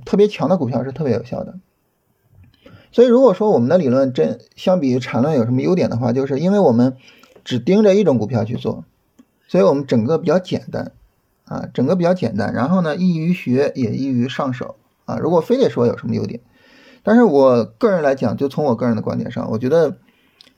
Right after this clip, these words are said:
缠论是所有的股票理论里边儿，就是系统性、逻辑性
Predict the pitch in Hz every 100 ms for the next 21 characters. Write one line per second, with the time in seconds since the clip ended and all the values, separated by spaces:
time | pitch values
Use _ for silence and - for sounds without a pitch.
0 | _ _ _ - 147 233 208 175 156 147
1 | 156 123 113 120 120 107 110 - - -
2 | - 120 127 127 - 180 107 117 113 -
3 | - 123 151 175 127 113